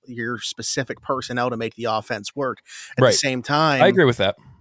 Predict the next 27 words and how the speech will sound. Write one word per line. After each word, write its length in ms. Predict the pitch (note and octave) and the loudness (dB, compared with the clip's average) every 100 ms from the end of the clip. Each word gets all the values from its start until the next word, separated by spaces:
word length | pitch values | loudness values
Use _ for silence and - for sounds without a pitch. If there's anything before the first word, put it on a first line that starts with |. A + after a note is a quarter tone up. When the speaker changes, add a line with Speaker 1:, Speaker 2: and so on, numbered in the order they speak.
| - | -4
Speaker 1:
if, 100 | D3+ | -2
if 100 | D3+ | 0
that's 260 | - D#3+ D3+ | 0 0 0
going 340 | B2 D#3 D#3+ | 0 2 2
to 120 | D3 C#3+ | 0 -2
be 140 | C#3 | -2
the 100 | A#2 | -4
case, 540 | - C3+ D3+ F#3+ - - | -6 -2 0 0 -2 -4
if 100 | C3 | -4
there's 200 | C3 A#2 | -4 0
going 280 | D3 D#3+ D3+ | 2 2 2
to 60 | |
be 140 | C#3 C3+ | 0 0
an 80 | |
offense 580 | B2+ B2+ - C3 A#2+ - - | 2 0 2 -2 0 -4 -2
that 240 | C3 A#2 | 0 0
is 140 | A#2+ A2+ | 0 0
going 260 | C3 B2+ | 0 0
to 100 | B2+ | -6
work 300 | A#2+ B2+ B2+ | -4 -2 -2
for 160 | - B2+ | -4 -2
Matt 220 | A#2+ G2+ | 0 -2
Canada 580 | - A#2+ A#2+ A2+ A2+ A2 - - _ | -4 -4 -4 -2 -2 -2 -8 -20 _
and 160 | B2 A2+ | -8 -6
be 120 | A2+ | -4
able 360 | A#2+ A2+ A#2+ A#2+ - | -4 -6 -10 -8 -6
to, 540 | C3 B2 A#2+ A#2 A2+ | -4 -4 -4 -4 -8